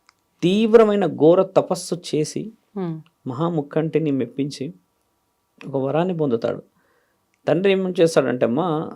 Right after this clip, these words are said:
Speaker 1: శివుడిని మీరు బాగా గమనించి చూస్తే చరిత్ర ఇతిహాసాల్లో
Speaker 2: Hmm.
Speaker 1: తండ్రి వరం ఇచ్చిన ఏ రాక్షసుడు బతకలేడు. మీరు గమనించండి, ఏ రాక్షసుడు బతకలేడు. ఆయన వరం ఇచ్చేసిన తర్వాత,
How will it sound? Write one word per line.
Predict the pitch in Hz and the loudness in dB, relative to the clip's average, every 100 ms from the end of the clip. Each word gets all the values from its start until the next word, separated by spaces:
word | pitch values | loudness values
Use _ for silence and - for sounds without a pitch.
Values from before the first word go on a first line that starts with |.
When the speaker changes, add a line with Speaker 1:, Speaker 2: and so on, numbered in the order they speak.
| - _ _ _ - | -20 _ _ _ -14
Speaker 1:
శివుడిని | - 165 190 202 | -4 2 2 2
మీరు | 196 170 | -2 -2
బాగా | 135 127 139 | 2 2 4
గమనించి | 147 123 139 147 143 139 | 2 0 0 -2 -4 -4
చూస్తే | 131 - 117 117 120 | -4 0 -4 2 0
చరిత్ర | 131 135 | 2 0
ఇతిహాసాల్లో | 113 117 123 117 - 107 107 175 196 208 | -2 -2 -6 -4 -4 -6 -4 -8 -8 -10
Speaker 2:
Hmm. | 196 175 170 _ _ - | -8 -8 -14 _ _ -4
Speaker 1:
తండ్రి | 143 180 208 | -2 0 0
వరం | 185 143 180 196 | 2 2 2 -2
ఇచ్చిన | 185 185 180 | -6 -8 -2
ఏ | 156 160 | 0 0
రాక్షసుడు | 170 - 160 151 147 | -2 -4 -6 -4 -6
బతకలేడు. | 139 - 113 92 - _ _ _ _ - | -8 -6 -6 -6 -6 _ _ _ _ -14
మీరు | 123 | -10
గమనించండి, | 120 120 127 123 113 - - _ _ _ _ _ _ _ 120 | -8 -8 -8 -12 -14 -16 -20 _ _ _ _ _ _ _ -6
ఏ | 135 147 | 0 2
రాక్షసుడు | 139 - 131 143 127 | 0 -2 -6 -4 -4
బతకలేడు. | 117 107 98 | -4 -2 -4
ఆయన | - 127 | -4 -2
వరం | 127 131 160 | 2 4 4
ఇచ్చేసిన | 143 - 170 165 160 165 | -2 -4 -2 0 -2 -4
తర్వాత, | 151 156 170 170 226 | -2 -2 -2 -4 -6